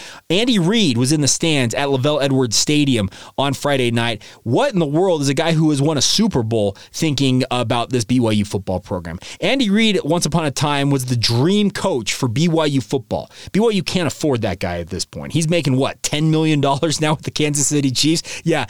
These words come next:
the pipe dream of getting Andy Reid back to Provo as the head coach, that ain't happening, folks. He may come back up for a visit like he did this week. His son-in-law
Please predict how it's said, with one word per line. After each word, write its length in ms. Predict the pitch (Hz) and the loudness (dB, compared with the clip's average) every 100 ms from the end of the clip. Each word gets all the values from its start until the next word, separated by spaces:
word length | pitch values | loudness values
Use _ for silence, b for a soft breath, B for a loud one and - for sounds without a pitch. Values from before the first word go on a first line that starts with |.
| B | B
the 80 | - | -8
pipe 280 | - 185 185 | -4 -2 -2
dream 220 | 165 185 | 0 2
of 100 | 156 | 2
getting 180 | 175 160 | 0 0
Andy 220 | 165 156 | 2 2
Reid 200 | 160 160 | 2 2
back 160 | 156 147 | 0 -2
to 80 | 117 | -4
Provo 460 | - 156 160 143 | -2 0 2 2
as 80 | 135 | 2
the 140 | 127 139 | 2 0
head 140 | 131 | 0
coach, 200 | 160 123 B B | -2 -2 B B
that 180 | 131 147 | 0 0
ain't 140 | 139 | 2
happening, 380 | 127 139 127 113 | 2 2 2 0
folks. 240 | 104 127 127 | 0 0 0
He 80 | |
may 100 | 147 | 0
come 220 | 151 151 143 | 0 0 0
back 200 | 147 151 | 0 -2
up 100 | 139 | 0
for 140 | 143 | 0
a 40 | |
visit 280 | 117 151 139 | 2 2 0
like 140 | 131 127 | 0 0
he 100 | 131 | 0
did 200 | 135 120 | 0 0
this 180 | 135 | 0
week. 160 | 156 139 | 0 0
His 100 | 135 | 0
son-in-law 540 | - 156 147 135 123 | 2 2 2 2 0